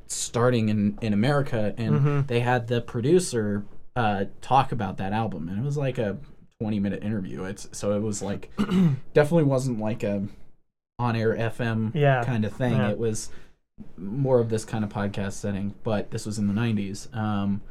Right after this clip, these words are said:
Speaker 1: and he was, he, he was talking about all all the, you know,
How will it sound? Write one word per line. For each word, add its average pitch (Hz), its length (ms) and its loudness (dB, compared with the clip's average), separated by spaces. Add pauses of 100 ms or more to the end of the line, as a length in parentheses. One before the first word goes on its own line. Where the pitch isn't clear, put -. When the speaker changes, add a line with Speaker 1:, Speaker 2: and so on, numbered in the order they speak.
(560)
Speaker 1:
and 113 480 -2
he 131 220 -4
was, 120 340 -2
he, 110 320 -2
he 110 100 -4
was 101 140 -6
talking 139 360 0
about 101 280 -2
all 107 340 -2 (420)
all 113 140 -4
the, 107 120 -4 (260)
you 104 140 -4
know, 98 260 -4